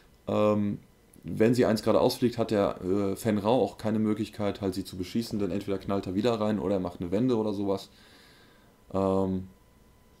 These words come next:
also habe ich nochmal eine Runde, mich um Maneru zu kümmern. Palop da wirklich fernab vom Schuss, kann ich getrost jetzt erstmal ein paar Runden ignorieren. Der sponsert zwar im Notfall dann immer den Fokus, was Maneru jetzt sowieso schon macht.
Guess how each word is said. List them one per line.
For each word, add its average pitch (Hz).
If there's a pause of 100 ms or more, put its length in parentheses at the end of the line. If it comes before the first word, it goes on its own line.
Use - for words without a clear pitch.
(220)
also 101
habe 98
ich 90
nochmal 117
eine 113
Runde, 110
mich 107
um 98
Maneru 123
zu -
kümmern. 110 (1300)
Palop 117
da 104
wirklich 107 (160)
fernab 110
vom 104
Schuss, 135
kann 110
ich 110
getrost 107
jetzt 101
erstmal 101
ein 95
paar 98
Runden 92
ignorieren. 101
Der 101
sponsert 107
zwar 98
im 92
Notfall 95
dann 92
immer 95
den 90
Fokus, 120
was 98
Maneru 110
jetzt 107
sowieso 104
schon 101
macht. 101